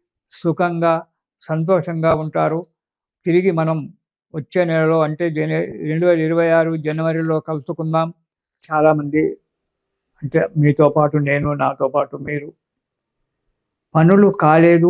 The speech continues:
పనులు కావడం లేదు అనేటువంటి ఒక బాధలో ఉంటాం. ఉద్యోగస్తులు చాలామంది ఉన్నారు, మంచిగా చదువుకున్నటువంటి ఒక యువకులు చాలామంది ఉన్నారు. అన్ని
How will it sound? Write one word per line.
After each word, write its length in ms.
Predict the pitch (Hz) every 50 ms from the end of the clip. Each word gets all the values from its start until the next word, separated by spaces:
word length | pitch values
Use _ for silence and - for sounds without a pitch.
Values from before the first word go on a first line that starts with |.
| 185 170 -
పనులు 300 | 160 165 160 160 170 170
కావడం 520 | 165 - 151 143 147 151 160 156 156 156 151 147
లేదు 320 | 151 151 151 143 151 170 - - _ _ _ _ _ _ _ _ _ _ _ _ _ _ _ _ _ _ _ _ _ _ _ _ _ _ _ -
అనేటువంటి 520 | 147 156 156 160 160 160 165 151 143 131 160
ఒక 220 | 156 - - 160
బాధలో 460 | 143 139 139 147 156 151 170 170 165 156
ఉంటాం. 320 | 143 147 135 - 147 139 - _ _ _ _ _ _ _ _ _ _ _ _ _ _ _ _ _ _ _ _ _ _ _ _ _ _ _ _ _ _ _ _ _ _ _ _ _ _ _ _ _ _ _ _ _ _ _ _ _ _ _ _ _ _ _ _ _ _ _ -
ఉద్యోగస్తులు 680 | 175 151 147 196 196 185 185 175 - - 196 185 185 170 156 151 - - - - _ _ _ _ _ _ _ _ _ _ _ _ _ _ _ _ _ _ _ _ _ _ _ _ _ -
చాలామంది 460 | - 151 147 151 156 151 151 151 143 147
ఉన్నారు, 260 | 143 143 139 143 143
మంచిగా 380 | 143 147 147 135 - 165 151 147
చదువుకున్నటువంటి 760 | 143 151 147 147 151 151 165 151 147 139 147 147 147 135 151
ఒక 160 | 139 - 151 147 139 135 143 - _ _ _ _ _ _ _ _ -
యువకులు 480 | 165 151 143 156 156 - 160 156 147
చాలామంది 520 | 127 - 139 147 151 151 147 143 147 139 147
ఉన్నారు. 300 | 143 139 135 135 135 143 - _ _ _ _ _ _ _ _ _ _ _ _ _ _ _ _ _ _ _ _ _ - -
అన్ని 240 | 156 165 180 196